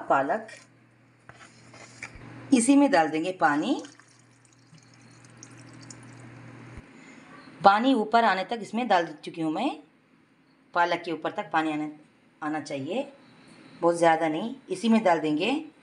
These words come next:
आधा teaspoon से थोड़ा कम ज़ीरा, थोड़ा ऑयल डाल देंगे दो teaspoon के करीब।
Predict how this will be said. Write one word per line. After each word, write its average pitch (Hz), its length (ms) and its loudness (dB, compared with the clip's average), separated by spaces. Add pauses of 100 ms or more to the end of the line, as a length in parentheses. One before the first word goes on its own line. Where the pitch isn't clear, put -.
(480)
आधा 185 300 2
teaspoon 175 400 -8
से 165 100 -8
थोड़ा 151 240 -2
कम 220 320 0 (1000)
ज़ीरा, 156 420 0 (1200)
थोड़ा 214 220 4
ऑयल 202 360 2
डाल 175 160 2
देंगे 170 380 0 (1400)
दो 175 240 2
teaspoon 175 460 -2
के 170 100 0
करीब। 202 400 0